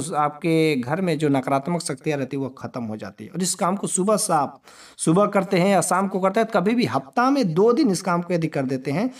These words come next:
तो आपके घर से नकारात्मक ऊर्जाओं को वो अवशोषित कर लेता है तथा आपके घर में माता लक्ष्मी का वास होने से कोई नहीं रोक सकता, ठीक है। जिस घर में जो सूर्योदय से पहले घर का दरवाज़ा नहीं खुलता है उस घर में माता लक्ष्मी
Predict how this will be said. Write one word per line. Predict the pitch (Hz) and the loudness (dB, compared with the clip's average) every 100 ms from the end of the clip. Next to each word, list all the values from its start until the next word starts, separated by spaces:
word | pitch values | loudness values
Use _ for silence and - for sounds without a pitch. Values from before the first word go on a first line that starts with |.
| - - - | -20 -20 -2
तो | |
आपके | 147 139 151 | -2 0 -2
घर | 147 | -2
से | 180 170 | 0 -2
नकारात्मक | 139 139 135 175 160 151 | 2 2 0 -2 -2 -2
ऊर्जाओं | 135 135 | 0 0
को | 135 143 | -2 0
वो | 131 | 0
अवशोषित | 127 135 135 214 208 | 0 -4 -4 -4 -4
कर | 165 | -2
लेता | 143 135 139 | -2 -2 -4
है | 139 | -4
तथा | 127 123 - 147 | -6 -6 -2 -2
आपके | 143 147 | -2 -8
घर | 131 127 | -8 -6
में | 127 | -4
माता | 117 113 | -4 -6
लक्ष्मी | 110 110 135 135 | -8 -6 -8 -6
का | 110 | -4
वास | 107 110 - | -4 -4 -6
होने | 104 120 | -8 -8
से | 98 90 | -10 -14
कोई | - 113 | -10 -8
नहीं | 113 101 | -8 -8
रोक | 95 - | -10 -16
सकता, | 95 - - _ _ _ _ | -18 -20 -20 _ _ _ _
ठीक | 165 | -4
है। | 196 - - - | -4 -6 -20 -2
जिस | 165 170 180 | 0 0 2
घर | 170 | 2
में | 214 202 | 2 2
जो | 202 | 0
सूर्योदय | - 180 175 190 214 | 2 4 4 4 2
से | 208 208 | 0 -2
पहले | 170 170 196 202 202 - 135 | 0 2 2 0 -4 -10 -6
घर | 156 | -2
का | 185 | 0
दरवाज़ा | 170 151 156 170 208 | 2 2 2 2 2
नहीं | 190 196 | 2 0
खुलता | 180 175 185 | -2 -2 0
है | 185 233 | 0 0
उस | 165 160 | -4 -2
घर | 165 208 | 0 2
में | 208 | 2
माता | 196 160 160 | 2 2 2
लक्ष्मी | 156 - 190 233 | 0 -2 2 2